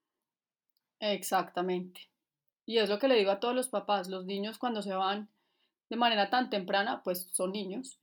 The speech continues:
Su propósito más que todo tiene que ver con sus padres. Eso es un hecho. Y nunca, nunca lo he pensado diferente. Salomé tuvo un propósito con su papá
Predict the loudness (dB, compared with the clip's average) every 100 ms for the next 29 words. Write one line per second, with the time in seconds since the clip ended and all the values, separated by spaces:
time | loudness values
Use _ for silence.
0 | _ _ _ _ -2 2 2 2 4 2
1 | 2 6 6 8 4 2 -2 0 2 0
2 | 0 -4 -2 -4 -4 -8 -8 -6 -2 -4
3 | -4 -10 -10 -12 _ -4 0 2 0 -2
4 | -2 -2 -4 -8 -14 _ _ _ _ _
5 | _ _ _ _ _ _ -10 -2 0 2
6 | 2 4 4 2 4 6 6 6 6 10
7 | 10 10 8 4 0 -12 -4 0 4 6
8 | 4 2 -4 -8 _ -2 2 4 2 0
9 | 2 4 6 6 6 4 2 0 -2 -2
10 | 2 2 2 -2